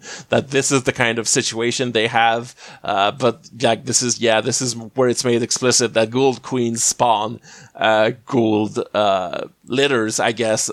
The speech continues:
uh, a bunch of them in the, in the same, uh, water tank or tub in the case of this episode. Um, so, uh, speaking of Doctor Frasier, this is where she enters the episode,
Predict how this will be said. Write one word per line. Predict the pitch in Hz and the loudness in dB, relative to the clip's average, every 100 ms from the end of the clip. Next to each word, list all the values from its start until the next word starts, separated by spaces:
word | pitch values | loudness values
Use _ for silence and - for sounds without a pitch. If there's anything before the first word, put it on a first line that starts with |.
| - | 0
uh, | 120 82 | 0 2
a | 101 | 0
bunch | 123 - 131 131 | 0 0 0 0
of | 107 | -4
them | 110 107 101 | -4 -4 -6
in | 78 117 | -4 -4
the, | 107 - | -2 -2
in | 120 | -2
the | 107 | -2
same, | - 107 104 104 101 _ _ _ | -2 0 -2 -4 -10 _ _ _
uh, | - 104 101 | -2 0 0
water | 104 127 113 | 2 2 2
tank | 104 113 107 104 | -2 -2 -2 -2
or | 98 95 - _ | -2 -2 -2 _
tub | - 107 113 98 - | 2 2 4 -2 -6
in | 113 110 | -6 -6
the | |
case | 107 117 107 | -4 -2 -2
of | 95 | -2
this | 101 | -2
episode. | 98 104 - 104 107 - - - - - | -2 -2 -6 -6 -6 -12 -20 -20 -20 -6
Um, | - 104 98 98 127 - - - _ _ _ _ _ _ - - - - 139 | -2 -2 -2 -6 -8 -10 -12 -18 _ _ _ _ _ _ -20 -20 -20 -20 -8
so, | - 233 | 0 0
uh, | 147 160 | 2 2
speaking | 165 233 233 | 2 -2 -4
of | 247 135 | -2 0
Doctor | 190 165 | 0 0
Frasier, | 135 226 135 117 | 0 0 2 2
this | 135 175 | 2 0
is | 214 160 | 0 0
where | 202 | 0
she | - 170 | 0 -2
enters | 202 196 | 0 -2
the | 165 170 | 0 0
episode, | 208 175 - 110 107 | 0 -2 -2 -2 -4